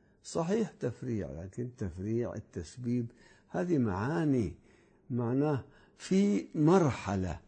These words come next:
أخرجناها، أخرجنا منها حباً، وفي فاصل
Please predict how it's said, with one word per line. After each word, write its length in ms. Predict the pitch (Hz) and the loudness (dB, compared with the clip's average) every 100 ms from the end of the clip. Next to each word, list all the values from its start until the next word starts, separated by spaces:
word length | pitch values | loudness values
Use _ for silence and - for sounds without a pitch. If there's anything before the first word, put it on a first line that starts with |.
| - - - - | -20 -20 -10 -2
أخرجناها، 1200 | 131 - 147 156 147 139 160 185 185 131 127 90 - - - | 0 4 8 10 10 10 10 10 8 6 4 0 -6 -10 -4
أخرجنا 600 | 131 151 170 156 135 135 | 2 6 8 8 8 8
منها 460 | 147 165 127 120 117 | 10 8 6 2 -2
حباً، 680 | - 156 147 131 135 156 160 - _ - _ - - _ 139 | -2 -2 -2 -2 -2 -2 -6 -16 _ -20 _ -20 -20 _ 2
وفي 1300 | 139 208 180 180 170 - _ _ - 202 202 165 - - _ _ - - | 6 8 6 4 -2 -10 _ _ 0 4 6 4 0 -10 _ _ -20 -18
فاصل 760 | - - 208 185 - 170 202 | -2 6 8 8 6 4 4